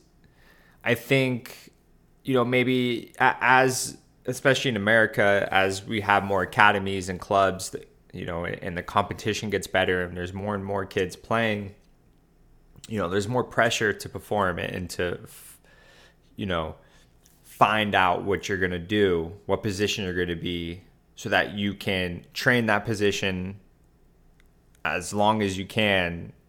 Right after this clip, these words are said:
to get you the best opportunity to succeed and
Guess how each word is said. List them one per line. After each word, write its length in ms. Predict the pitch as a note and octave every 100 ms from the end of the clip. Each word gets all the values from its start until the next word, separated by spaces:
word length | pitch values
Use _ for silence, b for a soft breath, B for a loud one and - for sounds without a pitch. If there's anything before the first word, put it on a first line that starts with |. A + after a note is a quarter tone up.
| _
to 100 | -
get 360 | F2+ G#2+ G2 -
you 80 | F#2
the 80 |
best 320 | F2 F#2+ F#2 F2
opportunity 600 | F2+ F#2 - F#2+ F2 E2+
to 160 | -
succeed 600 | E2 - - G2 F#2 F2+ - _ B B B B B B -
and 160 | F#2+